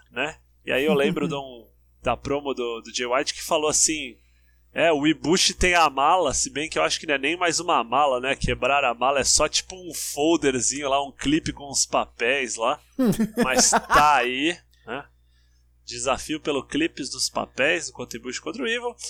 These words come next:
Speaker 1: E por último, Kazuchika Okada contra o Cavaleiro da Morte, aí o Sanada, numa luta que eu vou ser muito honesto,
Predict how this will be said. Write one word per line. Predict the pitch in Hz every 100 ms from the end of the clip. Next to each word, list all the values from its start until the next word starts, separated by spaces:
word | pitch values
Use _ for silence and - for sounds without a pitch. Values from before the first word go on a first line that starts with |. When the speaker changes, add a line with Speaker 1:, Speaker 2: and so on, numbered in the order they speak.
| - -
Speaker 1:
E | 285
por | - 240
último, | 196 226 - 214 - _ _ -
Kazuchika | 208 165 196 - 202
Okada | - 175 214 185
contra | - 208 - 190
o | 139
Cavaleiro | 165 156 175 202
da | 165
Morte, | 139 160 196 - 156
aí | 160
o | 165
Sanada, | - 170 143 131 135 170 196 123 113 _ _ _ _ _ _ _
numa | 135 185 233
luta | 147 143 208 -
que | - 196
eu | 190 135
vou | 165
ser | - 175
muito | 143 170 - 202
honesto, | 143 165 180 - -